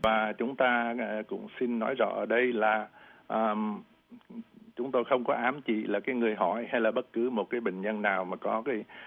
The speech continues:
triệu chứng tương tự là sẽ được mắc cái bệnh gì hay là có những cái bệnh mà chúng ta vừa bàn. Cái chuyện đó là cái chuyện phải đi bác sĩ mới khám mới biết được. Thì tóm lại, bệnh nhân cần phải đi gặp lại bác sĩ gia đình của mình. Bác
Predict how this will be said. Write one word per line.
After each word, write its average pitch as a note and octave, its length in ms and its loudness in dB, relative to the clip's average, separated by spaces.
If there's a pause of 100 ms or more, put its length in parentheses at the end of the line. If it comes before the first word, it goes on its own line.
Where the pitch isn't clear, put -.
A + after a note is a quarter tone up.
(200)
triệu F#2 140 0
chứng A2+ 180 -2
tương A2+ 240 0
tự F#2+ 240 0
là G2 280 -2
sẽ G2 160 -4
được F#2+ 240 -6
mắc A2+ 180 -2
cái B2 80 0
bệnh F#2+ 220 -4
gì G#2+ 300 2
hay G#2 100 -2
là G2+ 100 -2
có G2 180 -4
những G#2+ 140 -2
cái A2 100 -2
bệnh F2 180 -4
mà F#2 80 -4
chúng G2 220 -6
ta G#2+ 140 2
vừa F#2+ 140 0
bàn. F2+ 300 0 (240)
Cái - 140 -8
chuyện F#2 180 -2
đó F#2+ 180 2
là G#2 80 -4
cái G#2 120 -6
chuyện F2+ 340 -4
phải - 120 -2
đi G#2+ 120 0
bác A2+ 220 -4
sĩ G2 60 0 (100)
mới F#2 100 -10
khám A2+ 300 -4
mới A2+ 80 -4
biết A2+ 220 -2
được. F2 200 -2 (600)
Thì B2+ 100 2
tóm C3+ 220 4
lại, A#2+ 240 4
bệnh A#2 200 0
nhân C3 160 -2
cần B2 260 2
phải A2 260 0
đi C3 180 0
gặp A#2 200 0
lại G#2+ 180 2
bác B2 220 -2
sĩ A#2 140 2
gia A#2+ 140 4
đình A#2 180 -2
của G2+ 140 -6
mình. G#2 220 2 (880)
Bác C3 140 2